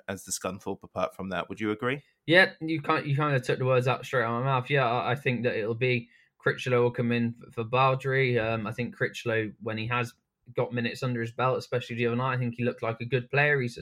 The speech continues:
Speaker 2: certainly highly rated as well. Um, so I, I do believe it, that'll be pretty much just the same lineup. I can't, I can't believe there'll be much change, um,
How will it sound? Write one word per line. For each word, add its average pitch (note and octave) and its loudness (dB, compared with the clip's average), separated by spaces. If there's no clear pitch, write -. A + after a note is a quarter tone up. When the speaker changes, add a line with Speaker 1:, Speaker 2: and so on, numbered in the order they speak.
Speaker 2:
certainly A2+ 0
highly A#2 0
rated A2 -2
as G#2+ -6
well. B2+ 0
Um, A#2 2
so A#2 0
I, A#2+ 0
I - 2
do C#3 0
believe A2+ 0
it, G#2+ -4
that'll A2 -4
be G#2+ -6
pretty A#2 -4
much A#2 -2
just - -16
the G2 -8
same G2+ -4
lineup. G2+ -6
I A2 -10
can't, A2 -6
I G2+ -12
can't G2+ -6
believe G2 -6
there'll F#2+ -8
be G2 -8
much G#2 -8
change, G2 -4
um, G2 -2